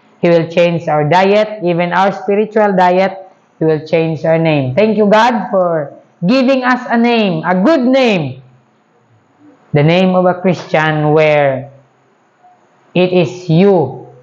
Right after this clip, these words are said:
that we represent. It is Christ that the Christians will represent, Ginoo, sa among kinabuhi.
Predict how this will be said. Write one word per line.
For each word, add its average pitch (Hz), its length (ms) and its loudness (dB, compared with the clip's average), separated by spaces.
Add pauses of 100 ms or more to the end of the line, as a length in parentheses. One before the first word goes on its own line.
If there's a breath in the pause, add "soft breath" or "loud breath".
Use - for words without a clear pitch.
(920)
that 151 260 0
we 156 200 4
represent. 151 720 -2
It 151 120 -4
is 156 300 -4
Christ 202 560 0 (1080)
that 151 680 0 (300)
the 147 260 -2
Christians 156 640 -2 (640)
will 147 160 4
represent, 143 720 0
Ginoo, 139 240 -2
sa 131 160 -4
among 131 240 -6
kinabuhi. 123 560 -2